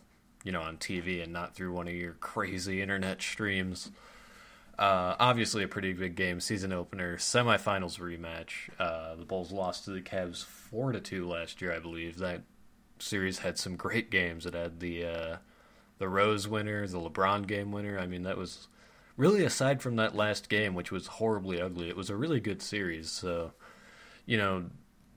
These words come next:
even with the result, at least the Bulls were somewhat competitive with the Cavs, which really no one else was,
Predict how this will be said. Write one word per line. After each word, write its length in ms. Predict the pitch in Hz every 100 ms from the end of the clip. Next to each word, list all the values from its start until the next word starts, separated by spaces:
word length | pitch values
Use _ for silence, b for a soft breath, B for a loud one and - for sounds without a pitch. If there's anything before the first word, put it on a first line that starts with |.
| _ _ - - _ -
even 260 | 175 151 147
with 180 | 131 -
the 80 | 117
result, 440 | 104 101 95 87
at 120 | 90
least 280 | 98 87 -
the 60 | 90
Bulls 280 | 90 87
were 240 | 87 87 82
somewhat 380 | - 101 92 -
competitive 560 | 92 - 101 87 87
with 200 | 85 85
the 60 | -
Cavs, 440 | - 90 85 85
which 320 | 85 80 - 101
really 260 | 98 90
no 200 | 82 95
one 180 | 87 85
else 260 | 85 - -
was, 540 | 92 85 85 85